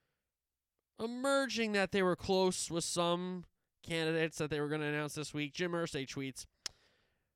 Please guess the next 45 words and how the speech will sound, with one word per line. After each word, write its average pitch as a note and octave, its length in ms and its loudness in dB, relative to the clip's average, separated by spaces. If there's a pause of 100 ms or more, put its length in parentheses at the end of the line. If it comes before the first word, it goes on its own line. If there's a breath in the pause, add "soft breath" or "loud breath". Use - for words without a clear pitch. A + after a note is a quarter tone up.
(180)
We G#3 140 -2
said G3 260 2
as D#3+ 160 2
an D3+ 60 -2
organization, C#3+ 720 -2
in B2+ 100 -4
parentheses, B2 480 -6
Colts, - 640 -6
dot, A#2+ 160 -8
dot, A2+ 160 -12
dot, A#2+ 280 -4
the C3 100 -6
coaching G#3 400 0
search C#3+ 360 -4 (280 soft breath)
would B2 120 -12
be C#3+ 140 -4
an C3+ 140 -4
open-minded D3+ 760 -4
and B2 140 -8
thorough C3+ 260 0
process, A2+ 540 -6
and A#2+ 140 -10
the A2+ 40 -6
final D3 440 -4 (160)
decision B2 440 -6
would A2+ 160 -4
be A2+ 140 -10
strictly D3+ 520 -8
based B2+ 360 -8 (280 soft breath)
on A2+ 140 -8
what's C3 200 -4
best B2+ 300 -4
for A#2 180 -8
our C3 180 2
franchise's B2 580 -6
success A#2 440 -8 (340 soft breath)
and A#2+ 140 -8
the A2+ 60 -6
best B2+ 280 -4
for B2 120 -8
our A#2+ 160 -2
fans B2 360 -6
of A2 140 -18
Colts A#2 280 -8
Nation. C#2 380 -14